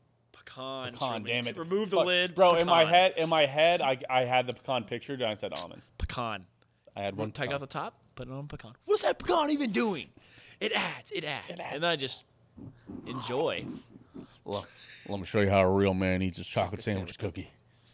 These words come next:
Speaker 2: All right.
Speaker 1: <laughs>
Speaker 2: Go watch,
Speaker 1: I'm
Speaker 2: uh, with a balloon shop.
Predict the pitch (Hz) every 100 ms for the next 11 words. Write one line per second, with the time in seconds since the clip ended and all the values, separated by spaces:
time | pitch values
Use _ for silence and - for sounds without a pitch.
0 | _ _ _ 170 123 196 170 120 180 -
1 | - - - - 139 143 139 135 120 110
2 | 107 107 98 107 113